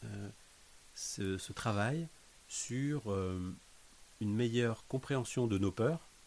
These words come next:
euh, qui peuvent être un frein majeur à la coopération. Voilà. Et, euh, et notamment, alors pour être plus précis, <laughs> je pense que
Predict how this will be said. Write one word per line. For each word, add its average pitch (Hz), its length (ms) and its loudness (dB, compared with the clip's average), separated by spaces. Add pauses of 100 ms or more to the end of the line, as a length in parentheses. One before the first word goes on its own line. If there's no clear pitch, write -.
(920)
euh, 98 80 -4 (220)
qui - 120 -16
peuvent 110 220 2
être 123 160 2
un 98 100 0
frein 104 280 -2
majeur 107 540 2
à 98 80 -2
la 92 100 -2
coopération. 87 420 -6 (480)
Voilà. - 140 -16 (240)
Et, 98 120 -8
euh, 98 40 -6 (580)
et 101 40 0
notamment, 101 340 4
alors 104 140 4
pour 107 120 -2
être 95 100 -6
plus 131 100 -6
précis, 127 440 0 (320)
<laughs> - 680 -10
je 113 100 -2
pense 147 280 2
que 110 240 4